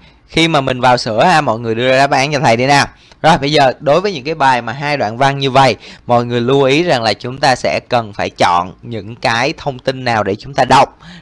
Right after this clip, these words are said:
để đưa ra cái, à, à, để chúng ta chọn cái thông, chọn cái đoạn nào chúng ta đọc để chúng ta trả lời được nhiều câu hỏi nhất.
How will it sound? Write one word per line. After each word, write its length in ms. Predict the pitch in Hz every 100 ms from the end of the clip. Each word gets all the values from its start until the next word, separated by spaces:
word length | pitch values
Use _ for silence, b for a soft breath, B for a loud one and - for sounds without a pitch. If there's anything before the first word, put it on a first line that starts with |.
| -
để 300 | 113 98 147
đưa 320 | 160 139 139
ra 340 | 131 131 127
cái, 640 | 120 127 117 120 131 165 175
à, 240 | 143 123 B B
à, 200 | - 117
để 140 | 113 110
chúng 140 | 139 135
ta 80 | 120
chọn 500 | - 110 98 101 - _
cái 460 | 107 107 123 160 170
thông, 220 | 151 135 - 127 135
chọn 240 | - 107 104
cái 80 | 165
đoạn 280 | 120 98 117
nào 140 | 110
chúng 180 | - 147
ta 100 | 135
đọc 260 | 127 110
để 100 | 110
chúng 140 | 120 143
ta 100 | 131
trả 280 | - - 135
lời 320 | 147 120 110
được 200 | 104 113
nhiều 180 | 120 110
câu 180 | 120
hỏi 220 | 127 95 131
nhất. 160 | 214